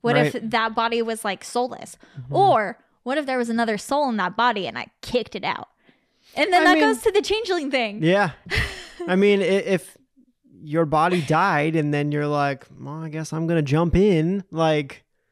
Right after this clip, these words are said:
Speaker 1: Right?
Speaker 2: were
Speaker 1: Empty
Speaker 2: you in there
Speaker 1: vessel?
Speaker 2: already? Like, was there, or was it just, like, free ride? <laughs>
Speaker 1: Yeah, I, I don't know. And that's all saying if this regression is believed to be true.
Speaker 2: Right.
Speaker 1: Which, I mean, we can't even take it as the truth
Speaker 2: Mm-hmm.
Speaker 1: because there's no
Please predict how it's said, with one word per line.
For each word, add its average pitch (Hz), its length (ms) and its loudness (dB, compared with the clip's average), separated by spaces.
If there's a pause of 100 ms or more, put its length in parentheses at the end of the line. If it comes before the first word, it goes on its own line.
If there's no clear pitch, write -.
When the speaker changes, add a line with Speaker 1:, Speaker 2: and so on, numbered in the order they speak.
Speaker 1:
Right? 233 340 -2
Speaker 2:
were 262 60 -2
Speaker 1:
Empty 170 200 2
Speaker 2:
you 170 120 8
in 185 100 4
there 180 160 6
Speaker 1:
vessel? 165 100 6
Speaker 2:
already? 254 360 4
Like, 156 580 -2
was 143 200 -4
there, 151 100 0
or 143 200 -2
was 131 220 -4
it 131 60 -8
just, 143 280 -2
like, 139 440 -2 (1000)
free 160 220 0
ride? 185 500 2
<laughs> - 220 -6
Speaker 1:
Yeah, 254 220 0
I, 262 280 0 (200)
I 370 140 0
don't 359 140 2
know. 240 160 0
And 294 140 -2
that's 370 220 -2
all 311 180 2
saying 233 460 -2
if - 220 -4
this 262 280 -2
regression 220 600 -2
is 196 520 -8 (720)
believed 240 360 0
to 208 80 -6
be - 120 -14
true. - 120 -16 (140)
Speaker 2:
Right. 143 260 -2
Speaker 1:
Which, 240 220 -2
I 254 100 0
mean, 240 320 -2
we 247 200 -2
can't 226 300 -6
even 208 240 -6
take 285 240 -8
it 240 80 -2
as 240 180 -6
the 226 80 -12
truth 226 340 -6
Speaker 2:
Mm-hmm. 135 120 -4
Speaker 1:
because 214 540 -2
there's 214 320 -8
no 208 360 -6